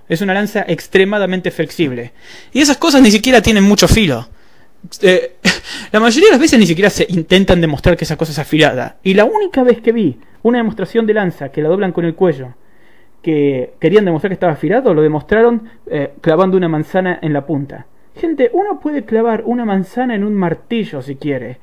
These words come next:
Eso no quiere decir que tenga filo, eso quiere decir lo frágiles que son las frutas. Créanme, si fuera una lanza afilada y que esté un poco rígida,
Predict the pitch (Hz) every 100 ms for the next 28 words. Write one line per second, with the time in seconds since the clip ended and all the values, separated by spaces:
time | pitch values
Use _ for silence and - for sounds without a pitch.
0 | - 240 240 277 247 262 254 220 269 294
1 | 214 214 208 196 - 214 165 147 196 220
2 | 208 220 208 - 202 208 175 160 185 160
3 | - 196 147 - - - - - - -
4 | - 214 240 233 214 143 - - - -
5 | 180 359 381 302 285 277 247 214 196 208
6 | 165 120 - - - - - - - -
7 | - - - - - - - - - 185
8 | - 185 - 240 233 - - 294 339 -
9 | - 370 311 - 202 214 202 - 143 139
10 | 135